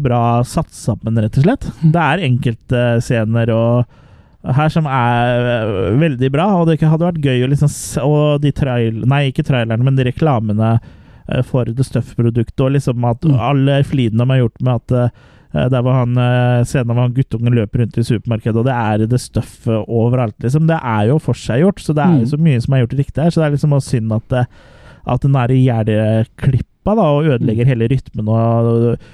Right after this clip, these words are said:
Speaker 1: ødelegger handlinga, ødelegger at du får noe forhold til noen karakterer, og det blir bare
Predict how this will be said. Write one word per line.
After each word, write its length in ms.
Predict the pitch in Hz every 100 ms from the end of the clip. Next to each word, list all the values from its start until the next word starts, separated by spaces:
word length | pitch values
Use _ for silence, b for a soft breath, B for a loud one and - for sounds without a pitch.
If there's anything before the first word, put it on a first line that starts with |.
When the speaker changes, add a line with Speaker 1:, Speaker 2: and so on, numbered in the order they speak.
| B B -
Speaker 1:
ødelegger 460 | 165 127 117 117 123
handlinga, 600 | 143 117 110 123 139 113
ødelegger 300 | 110 110 110
at 80 | 113
du 80 |
får 140 | 123 120
noe 100 | 113
forhold 260 | 127 113 101
til 100 | 107
noen 120 | 107
karakterer, 600 | 120 117 - 104 101 110
og 80 | 117
det 160 | 131
blir 160 | 127 117
bare 560 | 123 117 110 113 113